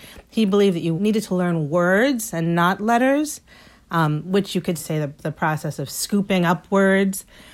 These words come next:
that you see in some balanced literacy classrooms. They don't really teach kids how to sound it out. They're going for something about unlocking the meaning of each word, sometimes through context cues.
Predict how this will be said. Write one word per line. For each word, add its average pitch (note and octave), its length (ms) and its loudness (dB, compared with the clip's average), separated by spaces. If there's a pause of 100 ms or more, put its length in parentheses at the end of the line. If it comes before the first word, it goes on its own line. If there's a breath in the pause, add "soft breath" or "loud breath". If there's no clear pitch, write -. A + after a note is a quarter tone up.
(160 loud breath)
that E3 80 -6
you E3 140 -2
see E3+ 180 -2
in D#3+ 120 0
some D#3+ 280 0
balanced D#3 440 0
literacy D#3+ 400 -2
classrooms. D#3 640 -4 (300 loud breath)
They F3 80 -2
don't F3+ 120 0
really F3 200 0
teach E3+ 280 -6
kids F3 300 -4
how D#3 140 -6
to C#3+ 80 -4
sound D#3+ 440 -4
it D3+ 100 -4
out. D#3+ 400 -2 (680 loud breath)
They're F3 200 2
going F3 360 2
for E3+ 160 -4
something D#3+ 320 -4
about D3 280 -4 (480)
unlocking G3 640 2
the E3 80 -2
meaning F3 440 2
of G3+ 100 2
each G#3+ 240 -2
word, G#3 380 2 (340 loud breath)
sometimes F3 540 0
through D#3+ 140 -4
context F3+ 680 -4
cues. G3+ 640 0